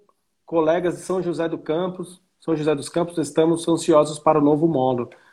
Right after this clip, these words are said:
Depois marcaremos um churrasco com o Trump aqui. Demorou, Tom São José, demorou. São José, terra boa. Tem como usar sua técnica em outros ativos? Sim, depois que você aprendeu o dólar, M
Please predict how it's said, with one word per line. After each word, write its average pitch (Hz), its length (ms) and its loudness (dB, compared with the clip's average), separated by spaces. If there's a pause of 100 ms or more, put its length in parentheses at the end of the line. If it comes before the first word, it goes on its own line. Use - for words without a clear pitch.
(120)
Depois 151 240 4
marcaremos 165 480 4
um 160 60 0
churrasco 156 460 2
com 156 240 2
o 160 100 4
Trump 160 340 2
aqui. 160 180 0
Demorou, 254 640 6
Tom 202 240 -2
São 180 180 -4
José, 143 380 -6
demorou. 208 840 -2 (1040)
São 156 200 -12
José, 156 300 -8
terra 170 280 -6
boa. 135 680 0 (1040)
Tem 214 160 -2
como 196 220 0
usar 156 260 0
sua 156 220 -8
técnica 160 500 -6
em 135 120 -2
outros 160 380 -2
ativos? 139 520 -4
Sim, 220 380 2
depois 170 280 4
que 214 80 -8
você 214 200 0
aprendeu 185 380 4
o 170 60 4
dólar, 170 420 4
M 147 520 -2